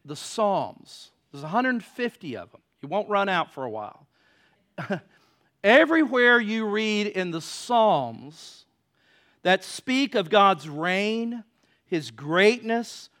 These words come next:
or God's authority, underline it, mark it. You know what I do sometimes? I'll take a, and make, in my little, on the margin, I'll draw a little crown. You know, a little crown, a little three-point crown? Because that's a symbol for me to remind myself that speaks of His rulership.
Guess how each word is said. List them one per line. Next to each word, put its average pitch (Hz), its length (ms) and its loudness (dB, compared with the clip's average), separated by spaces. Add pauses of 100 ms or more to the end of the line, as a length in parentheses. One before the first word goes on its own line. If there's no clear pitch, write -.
or 139 120 -6
God's 175 400 6
authority, 208 760 0 (880)
underline 220 580 -4
it, - 60 -20 (160)
mark 247 360 -2
it. - 220 -14
You 202 60 -12
know 247 80 -6
what 247 120 -2
I 240 100 2
do 247 220 -10
sometimes? 240 460 -12 (380)
I'll 208 120 4
take 226 260 -4
a, 175 200 -6
and 165 180 -6
make, 180 200 -6
in 165 160 -10
my 160 80 -6
little, 185 340 -2
on 160 140 -4
the 165 80 -6
margin, 165 440 -2
I'll 147 120 0
draw 156 240 0
a - 20 -4
little 165 200 -6
crown. 139 540 -6
You 135 80 -12
know, 151 100 -8
a 156 40 -6
little 151 120 -6
crown, 160 240 -10
a - 20 -6
little 147 160 -6
three-point 147 560 -12
crown? 165 380 -10 (440)
Because 180 220 -4
that's 208 180 -2
a 196 60 -6
symbol 214 440 -6
for 170 140 -12
me 170 240 -6
to 160 300 -8
remind 170 440 -4
myself 135 480 -8 (200)
that 156 160 -8
speaks - 340 -10
of 151 80 -10
His 143 220 -10
rulership. 151 680 -10